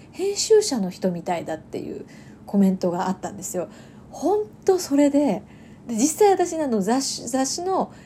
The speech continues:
あの、雑誌にも連載してたりしたことがあってね、雑誌のその編集者の方と、あの、まあ、一緒にお仕事することとかもあったんですけど、なんとなくね、あの、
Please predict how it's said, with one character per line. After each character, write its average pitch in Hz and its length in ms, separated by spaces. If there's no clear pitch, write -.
あ 220 80
の、 202 120
雑 269 180
誌 381 60
に 359 80
も 180 120
連 202 160
載 208 240
し - 20
て 214 100
た 175 140
り 147 120
し - 60
た 165 100
こ 175 120
と 160 120
が 135 100
あ 131 40
っ - 40
て 113 160
ね、 214 280
雑 262 220
誌 - 240
の 311 120
そ 269 100
の 254 100
編 320 220
集 370 220
者 196 180
の 185 120
方 220 360
と、 302 400
あ 190 80
の、 180 640
ま 190 80
あ、 - 20
一 185 60
緒 - 20
に 196 120
お 196 100
仕 208 140
事 180 200
す - 160
る 175 80
こ 180 140
と 175 100
と 151 120
か 143 100
も - 140
あ 196 100
っ 196 80
た - 120
ん - 80
で 160 60
す - 140
け - 60
ど、 185 340
な 381 260
ん 453 140
と 415 140
な 415 160
く 247 160
ね、 165 280
あ 269 100
の、 233 460